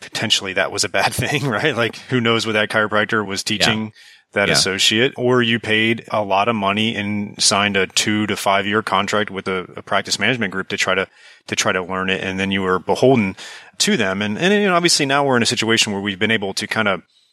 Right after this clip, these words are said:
Speaker 1: digitize and demonetize some of the information. And so if you, if you get into the right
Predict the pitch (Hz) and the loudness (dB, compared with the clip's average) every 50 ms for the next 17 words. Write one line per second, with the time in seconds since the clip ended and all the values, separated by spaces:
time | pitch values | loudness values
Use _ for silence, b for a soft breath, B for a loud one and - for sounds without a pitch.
0 | _ _ - 123 113 110 110 - 117 110 107 104 98 101 92 92 98 104 98 101 | _ _ -2 -2 0 0 0 0 2 2 2 2 0 -2 -4 -2 -4 -2 0 2
1 | 104 104 104 101 - 104 95 95 90 - 98 95 92 95 95 - - 90 92 95 | 2 2 0 0 0 0 0 2 0 -2 -2 -2 -2 -2 -4 -4 -4 -4 0 0
2 | 98 101 - - 90 92 90 - - - 95 95 87 - 98 95 - - - - | 2 2 2 0 -2 -4 -4 -2 -2 -2 -2 -4 -4 -6 -6 -8 -8 -10 -12 -10
3 | - 101 98 98 98 98 104 - 98 92 90 90 92 95 92 95 92 | -8 -6 -2 -2 -2 -2 -4 -6 -4 -4 -4 -2 0 0 0 0 -2